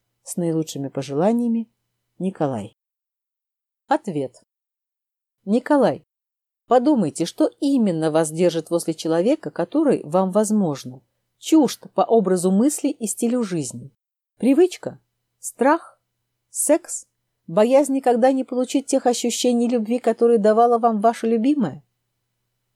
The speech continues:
Хотя вы сами ответили на этот вопрос. Иногда мне кажется, что любовь в моём сердце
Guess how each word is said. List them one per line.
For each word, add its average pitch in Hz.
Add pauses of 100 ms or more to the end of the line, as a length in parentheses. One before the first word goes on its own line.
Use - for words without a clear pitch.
(200)
Хотя 208
вы 240
сами 247
ответили 147
на 147
этот 139
вопрос. 170 (600)
Иногда 185
мне 196
кажется, 247
что -
любовь 160
в -
моём 262
сердце 240